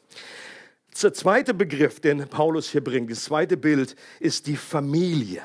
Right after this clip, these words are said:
Wir gehören nicht nur zu seinem Volk, sondern wir gehören zu einer Familie. Schau dich mal um.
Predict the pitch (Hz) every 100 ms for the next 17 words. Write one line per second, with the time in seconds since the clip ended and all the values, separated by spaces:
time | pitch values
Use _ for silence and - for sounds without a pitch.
0 | - 127 131 - 139 214 269 240 240 233
1 | - 226 202 - 151 180 147 123 156 185
2 | 285 - - - - 208 220 220 214 196
3 | 170 139 156 262 262 254 240 - 196 -
4 | 196 285 262 - - 196 202 226 254 156
5 | 107 - - 226 247 - 233 -